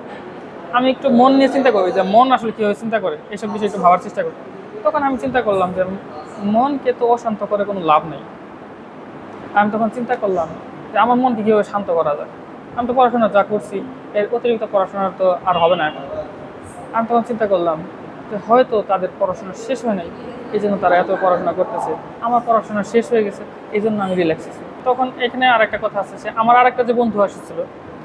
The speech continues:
ওদের পড়াশোনা দেখে ওর তখন মাথা ই হয়ে যায় যে আমি রুমে থাকবো না, আমিও ওদের সাথে গিয়ে পড়াশোনা করবো। ও আমার সাথে রুমে থাকলো না, ওই ভাইয়ের রুমে থাকলো না, সে ওইখানে চলে গেলো। পরবর্তী আনফরচুনেটলি তার চান্স হয় না। কিন্তু আমি কী করলাম, আমি আগে ঘুমিয়ে যাই,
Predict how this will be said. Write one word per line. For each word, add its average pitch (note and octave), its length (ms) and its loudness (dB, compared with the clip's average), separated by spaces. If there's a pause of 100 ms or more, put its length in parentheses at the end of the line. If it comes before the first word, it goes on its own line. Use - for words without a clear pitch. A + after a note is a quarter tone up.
(280)
ওদের A3 260 6
পড়াশোনা B3 400 6
দেখে A#3 460 6 (200)
ওর G#3+ 280 6
তখন A3 240 2
মাথা G3 380 6
ই F3+ 80 2
হয়ে F3+ 180 2
যায় D#3+ 120 0
যে E3+ 80 -2
আমি F#3+ 380 -2
রুমে G3 200 0
থাকবো G3 240 0
না, G#3+ 80 4
আমিও G3 320 2
ওদের F#3+ 180 4
সাথে F#3+ 240 -2
গিয়ে F3+ 180 2
পড়াশোনা E3+ 340 0
করবো। - 880 -6
ও A3 40 10
আমার G#3+ 240 6
সাথে G#3+ 200 -4
রুমে G3+ 200 2
থাকলো F#3+ 300 0
না, G3 280 -2
ওই F#3+ 60 -6
ভাইয়ের F3+ 220 4
রুমে F3 160 0
থাকলো F3+ 320 -8
না, G#3+ 60 -10
সে G3 160 0
ওইখানে F3+ 300 -2
চলে F#3 200 0
গেলো। F3 220 2 (560)
পরবর্তী G3+ 300 4
আনফরচুনেটলি F#3+ 800 -4
তার E3+ 120 2 (220)
চান্স E3 260 -4
হয় E3 120 0
না। - 60 -10 (480)
কিন্তু A3+ 160 0
আমি B3+ 200 6
কী B3+ 80 -4
করলাম, C#4 340 -2 (360)
আমি A3 180 4
আগে A#3+ 220 6
ঘুমিয়ে G#3 320 2
যাই, F#3+ 160 2